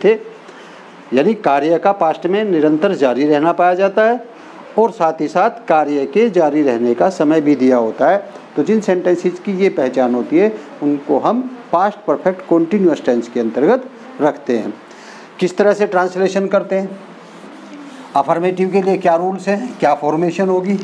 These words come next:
नेगेटिव सेंटेंसेस के लिए क्या रूल्स होंगे, क्या फॉर्मेशन होगी, एक एक करके देखते हैं। सबसे पहले देखते हैं अफर्मेटिव सेंटेंसेस। कौन से होते हैं स्टूडेंट्स अफर्मेटिव सेंटेंसेस?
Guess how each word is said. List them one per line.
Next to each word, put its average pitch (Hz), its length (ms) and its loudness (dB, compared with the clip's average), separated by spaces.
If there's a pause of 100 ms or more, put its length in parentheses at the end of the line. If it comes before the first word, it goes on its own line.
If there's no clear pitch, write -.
(460)
नेगेटिव 160 440 2
सेंटेंसेस 175 600 -2
के 180 100 2
लिए 165 160 0
क्या 147 200 0
रूल्स 165 320 0
होंगे, 180 220 2
क्या 160 340 2
फॉर्मेशन 139 640 0
होगी, 170 280 0 (560)
एक 190 220 2
एक 180 120 -2
करके 135 240 -2
देखते 120 360 -4
हैं। 117 120 -6 (360)
सबसे 175 280 0
पहले 180 220 2
देखते 185 320 -2
हैं 262 160 0 (440)
अफर्मेटिव 147 580 -2
सेंटेंसेस। 107 680 -6 (420)
कौन 151 180 2
से 160 100 0
होते 185 220 2
हैं 196 60 0
स्टूडेंट्स 190 380 -2
अफर्मेटिव 190 460 -2
सेंटेंसेस? 190 680 0